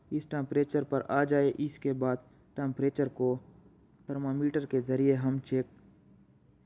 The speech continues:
चेक करना है। Set the thermostat to the desired temperature, allow the water to warm the temperature, check the temperature from the thermostat,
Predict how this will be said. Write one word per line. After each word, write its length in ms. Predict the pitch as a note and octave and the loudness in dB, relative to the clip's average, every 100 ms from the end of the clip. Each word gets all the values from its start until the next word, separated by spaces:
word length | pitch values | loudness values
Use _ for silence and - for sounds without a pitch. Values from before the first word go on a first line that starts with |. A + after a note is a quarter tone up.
| _ | _
चेक 240 | - C#3+ C#3+ | -8 -6 -4
करना 280 | C3+ C3 B2 | -6 -4 -4
है। 260 | A#2 A#2 A#2+ - _ _ _ _ _ _ _ _ _ _ | -4 -6 -8 -18 _ _ _ _ _ _ _ _ _ _
Set 340 | - E3+ E3+ D#3+ | -6 0 2 2
the 100 | D#3 | 0
thermostat 720 | D3+ D3 C#3 - D#3 D#3+ D#3+ | 0 -2 -4 -2 0 0 0
to 120 | C#3+ C3+ | -2 0
the 100 | B2+ B2+ - | -2 -4 -6
desired 440 | C3 C3 C3 C#3+ C3+ | -4 0 0 0 -2
temperature, 680 | B2+ A#2+ C3 C3 C#3 C3 - - _ _ - - _ | -4 0 -2 0 0 -2 -4 -16 _ _ -20 -20 _
allow 260 | C#3 C3+ C3+ C#3 | -6 -4 -2 0
the 160 | C3+ | 2
water 340 | B2+ C3+ C3+ C3 C3+ | 2 2 0 -2 0
to 80 | B2+ C3 | 0 2
warm 260 | C3 C3+ B2+ | 0 -2 0
the 100 | B2 A#2+ | 0 0
temperature, 540 | B2 A#2+ C3 B2+ C3+ B2+ B2+ _ - _ - | -4 -2 -2 0 -2 -4 -6 _ -20 _ -8
check 260 | C#3+ C3+ | -2 -2
the 120 | C3+ B2+ | 0 -2
temperature 580 | B2+ A#2+ B2+ C3+ C3+ C3+ | -2 -2 -2 0 -2 -4
from 320 | C3+ B2+ B2+ | -2 -2 -2
the 160 | B2 A#2+ B2 - _ _ _ _ _ _ _ _ _ _ _ _ | -2 -4 -6 -16 _ _ _ _ _ _ _ _ _ _ _ _
thermostat, 720 | - C3 B2+ A#2+ B2 A2+ A2+ | -12 -10 -12 -10 -6 -6 -8